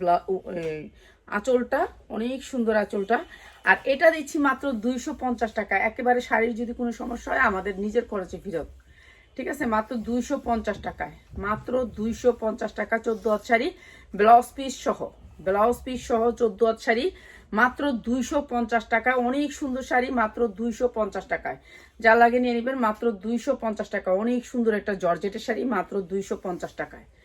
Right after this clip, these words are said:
এরপরে দেখাচ্ছি, এটা হচ্ছে এই শাড়িটা, আমি যেটা দেখাইলাম, এটা হচ্ছে এই শাড়িটা। এটা চারটা কালার আছে, কালার নিতে পারবেন। ঠিক আছে, দুই,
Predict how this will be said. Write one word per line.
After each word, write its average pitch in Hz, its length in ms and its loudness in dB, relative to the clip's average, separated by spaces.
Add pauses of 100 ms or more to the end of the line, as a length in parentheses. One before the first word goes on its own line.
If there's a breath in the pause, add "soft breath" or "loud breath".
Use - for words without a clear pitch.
(500 soft breath)
এরপরে 262 300 4 (120)
দেখাচ্ছি, 247 420 -2 (180)
এটা 226 180 6
হচ্ছে 262 160 -2 (160)
এই 247 140 4
শাড়িটা, 185 360 0
আমি 165 180 0
যেটা 165 300 2
দেখাইলাম, 202 380 0
এটা 190 120 0
হচ্ছে 180 200 -4
এই 170 100 -2
শাড়িটা। 175 260 6 (100)
এটা 196 200 2
চারটা 196 320 0
কালার 170 280 4
আছে, 165 200 -10
কালার 180 240 2
নিতে 165 200 -4
পারবেন। - 260 -10 (600 loud breath)
ঠিক 254 180 -6
আছে, 254 140 0 (280)
দুই, 208 140 -4